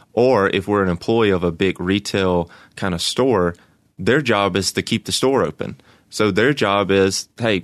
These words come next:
you need to be a good pharmacist," but also you have to think, we're not trying to get them to come off either, you know? So, and I think it's all tied together behind closed doors of, like, how do we keep 'em on thirty-day supply medicine and really not coming off of it and not really telling 'em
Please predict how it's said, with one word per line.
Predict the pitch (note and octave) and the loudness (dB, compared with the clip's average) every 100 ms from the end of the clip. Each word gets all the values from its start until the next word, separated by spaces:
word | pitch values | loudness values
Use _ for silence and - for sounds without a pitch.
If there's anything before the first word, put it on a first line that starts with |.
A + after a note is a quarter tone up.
| - | -6
you | G2 F#2 | -4 -2
need | G2 | -2
to | |
be | G#2+ | 0
a | A2 | 0
good | A2 A2 | -2 -2
pharmacist," | A2 A2+ F2+ - F#2 - | -2 -2 -2 -4 -4 -2
but | G#2+ | 0
also | G2+ C#3+ - B2 G#2+ F2+ - _ _ _ _ _ _ _ - | 0 0 0 0 2 0 -6 _ _ _ _ _ _ _ -14
you | - - A#2 B2+ | -12 -4 -2 0
have | C3+ | 0
to | A2+ | -2
think, | C#3 C#3+ - | -2 -4 -2
we're | G2 G#2+ | -2 0
not | B2 C#3 | 0 -2
trying | - C3 | -4 -4
to | A2+ | -2
get | A#2+ | 0
them | C#3+ C#3+ | 0 -2
to | |
come | - A#2 A2 | -2 -2 -2
off | F#2 C3+ | 0 0
either, | C#3 - - - | -2 -4 -12 -8
you | G2 | -2
know? | G2 G#2+ B2+ - - - | 0 0 -2 -12 -20 -16
So, | - A#2+ A#2 - _ | -4 2 2 0 _
and | G#2+ | -4
I | A#2+ | -2
think | D3+ D3 | -2 -2
it's | D3+ - | -2 0
all | A#2 C3+ C3 | 0 2 0
tied | - A2+ B2 B2 G2 | -2 -2 0 -2 -4
together | - A2 B2 G#2+ | -4 -2 0 -2
behind | F#2+ A2 G#2 | 0 -2 -2
closed | F#2 A2 G2 - | -2 -2 -2 0
doors | A2 A#2+ G2+ | 0 0 -2
of, | F2 | -4
like, | F2+ - | -4 -2
how | G2+ | -4
do | C3 | -2
we | C3+ | -4
keep | - B2 B2 | -2 -4 -2
'em | A2 | -2
on | G2+ F#2+ | -2 -2
thirty-day | - G2 G2+ G2+ G2+ | -2 -2 0 -2 -2
supply | - - G2 G2 F#2+ G2 - - - | -4 -4 -2 0 0 -2 -8 -20 -8
medicine | F#2+ G2 G2 - G2+ G2 | -2 -2 -2 -2 0 0
and | E2+ E2 | -2 0
really | G#2 A2 | 0 0
not | G#2 - | -2 -4
coming | - G2+ F#2 | -4 -2 -2
off | F#2+ - | -4 -2
of | G2 | -2
it | F#2+ | 0
and | E2+ E2+ | -2 -2
not | F#2 A#2 B2+ | -2 -2 -4
really | - A#2+ A#2 | -2 0 0
telling | - B2 B2+ B2 | -2 -2 0 0
'em | A2 F#2+ | -2 -4